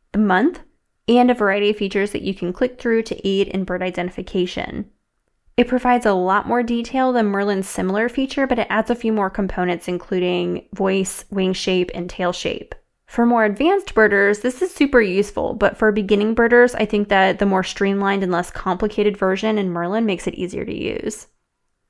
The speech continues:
So the Audubon app is great and a really good contender for a primo bird guide in the United States and Canada.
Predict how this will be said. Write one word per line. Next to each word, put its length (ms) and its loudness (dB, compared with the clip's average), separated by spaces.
So 220 2
the 160 0
Audubon 480 0
app 280 -2
is 160 -2
great 760 -4
and 400 0
a 60 -2
really 300 4
good 180 2
contender 480 -2
for 220 -2
a 60 0
primo 540 -2
bird 380 -2
guide 480 0
in 220 -2
the 80 -2
United 320 -2
States 260 -6
and 100 -2
Canada. 480 -4